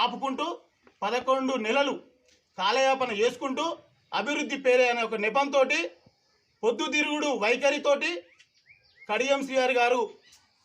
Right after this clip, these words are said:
కాలయాపన చేస్తున్నారు. మరి నువ్వు ఎక్కడ మీటింగ్లు పెట్టినా కూడా ఇక నుండి మేము అడ్డుకుంటాం, నిన్ను ప్రశ్నిస్తాం, నిన్ను వెంటాడుతాం, నిన్ను వేటాడుతాం. ప్రతి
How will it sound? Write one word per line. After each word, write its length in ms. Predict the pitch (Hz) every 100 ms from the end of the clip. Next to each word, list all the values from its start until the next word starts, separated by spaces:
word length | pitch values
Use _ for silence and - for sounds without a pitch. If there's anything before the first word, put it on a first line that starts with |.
| _ _ -
కాలయాపన 440 | 202 254 247 247 233
చేస్తున్నారు. 420 | 226 254 233 190 - _ _ _ _ _ _ _ _ _ -
మరి 180 | 214 233 202 190 _ _ _ _ _ _ 170
నువ్వు 140 | 208 208
ఎక్కడ 260 | 190 262 254 226
మీటింగ్లు 320 | 220 254 254
పెట్టినా 240 | 240 233 233
కూడా 120 | 226 226
ఇక 100 | - 226
నుండి 140 | 220 214
మేము 200 | 208 214 190 175 180
అడ్డుకుంటాం, 520 | 180 220 214 240 285 294 _ _ _ _ _ _ _ _ _ 165
నిన్ను 180 | 208 226
ప్రశ్నిస్తాం, 540 | 220 220 277 269 269 294 - _ _ _ 165
నిన్ను 160 | 226 233
వెంటాడుతాం, 580 | 220 240 277 277 - 302 320 - - -
నిన్ను 180 | 214 247 233
వేటాడుతాం. 520 | 277 285 262 214 - - _ _ _ _ _ _ _ _ _ _ _ _
ప్రతి 260 | 220 202 269